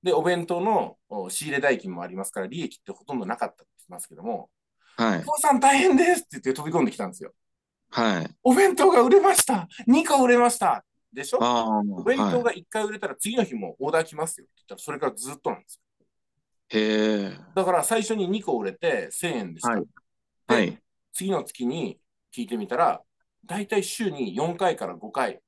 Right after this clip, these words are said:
Speaker 1: その方と同じ方が頼んできて、一日に千円の売り上げが一週間で五千円になったって言うんですよ。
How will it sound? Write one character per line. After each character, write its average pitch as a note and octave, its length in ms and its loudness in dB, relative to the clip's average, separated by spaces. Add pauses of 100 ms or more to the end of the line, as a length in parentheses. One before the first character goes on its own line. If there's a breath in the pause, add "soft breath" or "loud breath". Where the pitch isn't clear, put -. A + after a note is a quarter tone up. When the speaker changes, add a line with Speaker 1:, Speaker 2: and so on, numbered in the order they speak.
(140)
Speaker 1:
そ - 160 -6
の C#3+ 80 0
方 C#3+ 240 -4
と G2 300 -6 (100)
同 C3+ 160 -2
じ D#3+ 120 -8
方 - 200 -2
が - 80 -8
頼 A#2 240 -4
ん F#2+ 80 -6
で - 80 -18
き - 80 -20
て、 A2 320 -2 (680)
一 G#3 200 -2
日 A3 220 0
に C3+ 260 -2
千 F#3 200 2
円 A#2 180 0
の E2+ 100 -8
売 F2 80 -12
り F2 80 -10
上 E2+ 100 -10
げ F#2+ 120 -8
が - 280 -2
一 - 120 -8
週 F#3 240 -2
間 G#2+ 260 -8
で C#3 180 -2
五 A#2 160 -8
千 G3+ 180 0
円 C3 80 -2
に F2+ 80 -8
な E2 80 -12
っ - 80 -20
た - 100 -20
っ - 20 -20
て - 100 -20
言 - 60 -20
う - 20 -20
ん - 20 -20
で - 40 -20
す - 80 -18
よ。 - 60 -20